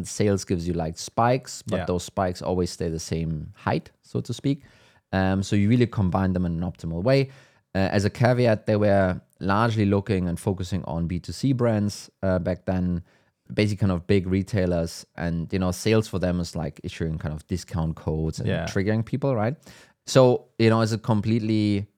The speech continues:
Speaker 1: adaptable to B two B SaaS? Maybe, maybe not. I was at least part of two agency pitches where they led with that research
Speaker 2: Yeah.
Speaker 1: and we're like, "Yeah, this is, this is what it is." And it's like, "Ah, okay, but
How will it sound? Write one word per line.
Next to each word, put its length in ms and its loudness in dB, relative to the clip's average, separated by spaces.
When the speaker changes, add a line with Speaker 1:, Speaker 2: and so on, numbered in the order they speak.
Speaker 1:
adaptable 640 0
to 260 -2
B 160 0
two 120 -8
B 380 0
SaaS? 440 -2
Maybe, 240 2
maybe 240 0
not. 300 0
I 60 -6
was 180 -2
at 80 -2
least 220 -2
part 180 -2
of 140 -8
two 200 -10
agency 360 -2
pitches 440 -2
where 120 0
they 120 0
led 280 0
with 160 -2
that 200 0
research 600 -2
Speaker 2:
Yeah. 240 -8
Speaker 1:
and 200 2
we're 100 4
like, 260 0
"Yeah, 180 4
this 240 -2
is, 220 -4
this 200 -8
is 160 -8
what 120 -2
it 120 -2
is." 220 0
And 200 -2
it's 80 -18
like, 140 -4
"Ah, 140 4
okay, 260 2
but 240 -2